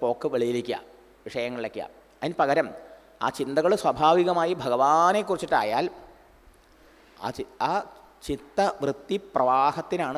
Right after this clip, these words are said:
ഭക്തി എന്ന് പറയുന്നത്. ആ ഭക്തി രണ്ട് തരത്തിലാവാം. ഒന്ന്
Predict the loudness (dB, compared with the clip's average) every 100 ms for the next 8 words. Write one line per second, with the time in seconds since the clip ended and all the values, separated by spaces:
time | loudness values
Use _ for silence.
0 | -6 -10 -10 -8 -8 -10 -16 -20 _ _
1 | _ _ 2 2 0 -2 0 2 2 4
2 | 4 4 4 4 2 0 -4 -20 -20 -14
3 | -6 -2 2